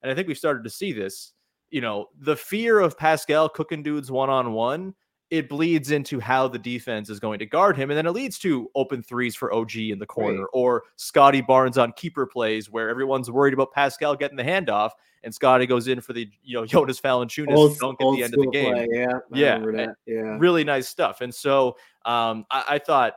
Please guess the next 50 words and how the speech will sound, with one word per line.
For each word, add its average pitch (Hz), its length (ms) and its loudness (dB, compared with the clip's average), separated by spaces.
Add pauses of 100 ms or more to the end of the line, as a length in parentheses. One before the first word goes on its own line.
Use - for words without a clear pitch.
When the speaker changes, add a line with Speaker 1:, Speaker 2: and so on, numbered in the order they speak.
Speaker 1:
just - 440 -8
masterful 139 540 0
stuff 127 240 -2
from 110 160 -8
Pascal 101 480 -6
in 98 80 -12
this 95 180 -16
one. 95 360 -14 (100)
And 104 480 -4
yeah, 180 200 2 (120)
like, 131 220 -4 (140)
take 156 260 -4
the 165 100 -2
advantages 151 480 -4
where 156 140 0
they 156 160 0
are. 143 280 2
The 110 60 -12
Pacers 135 540 -8
are 127 180 -2
probably 151 320 -2
the 131 80 -4
least 135 380 -8
equipped - 320 -6
team 160 200 -10
in 139 100 -8
basketball 117 580 0
to 110 60 -4
guard 117 260 2
Pascal 117 340 -4
Siakam. 107 540 -4 (260)
There 170 80 -4
are 175 40 2
a 202 40 0
lot 233 140 6
of 185 60 -4
teams 151 160 -4
Speaker 2:
Yeah. 120 60 -4
Speaker 1:
that 113 80 -6
don't 117 140 0
have 107 160 0
guys 101 260 -2
for 98 80 -20
Pascal. 98 720 -8
The - 60 -20
Pacers 147 560 -4 (260)
chief - 340 -8
among 135 340 0
them, 98 280 -6
and 110 380 -4